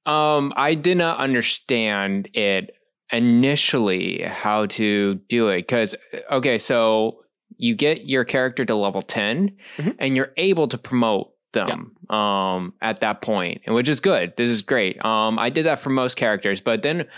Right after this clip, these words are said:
Speaker 1: when I read on, like, with other guides and, like, comments, it's like, it's good to, like, actually promote later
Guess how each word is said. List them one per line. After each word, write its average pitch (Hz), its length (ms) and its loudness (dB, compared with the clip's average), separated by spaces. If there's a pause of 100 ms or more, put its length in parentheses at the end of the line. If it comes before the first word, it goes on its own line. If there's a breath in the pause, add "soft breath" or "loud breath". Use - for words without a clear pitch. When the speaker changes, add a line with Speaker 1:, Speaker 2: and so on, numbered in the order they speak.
(240 loud breath)
Speaker 1:
when 131 140 0
I 208 100 2
read 240 240 2
on, 156 400 0
like, 117 280 -2
with 117 240 0
other 120 160 0
guides 110 480 0
and, 120 100 0
like, 98 220 -2
comments, 120 420 0
it's 117 140 0
like, 101 280 -2 (180 soft breath)
it's 120 180 -2
good 185 380 0
to, 170 120 2
like, 104 640 -2 (320)
actually 123 360 0
promote 165 400 -2
later 110 500 -2